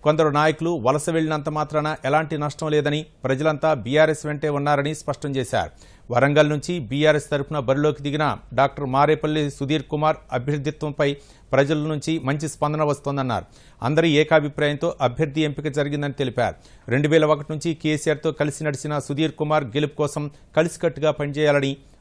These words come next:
పార్టీ శ్రేణులకు పిలుపునిచ్చారు. చైతన్యానికి ప్రతీక వరంగల్ ప్రజలు, బీఆర్ఎస్ను గెలిపించడానికి సిద్ధంగా ఉన్నారని కేటీఆర్ అన్నారు.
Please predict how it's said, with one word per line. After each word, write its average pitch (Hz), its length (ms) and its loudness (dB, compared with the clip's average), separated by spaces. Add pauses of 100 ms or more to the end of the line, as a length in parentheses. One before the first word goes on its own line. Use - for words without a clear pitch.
(120)
పార్టీ 135 300 2
శ్రేణులకు 147 440 -4
పిలుపునిచ్చారు. 135 680 -4 (460)
చైతన్యానికి 156 600 2
ప్రతీక 147 480 -4 (260)
వరంగల్ 151 360 2
ప్రజలు, 147 360 -2 (200)
బీఆర్ఎస్ను 151 600 4
గెలిపించడానికి 147 680 -4
సిద్ధంగా 135 440 -2
ఉన్నారని 143 420 2 (360)
కేటీఆర్ 147 400 2
అన్నారు. 101 340 -4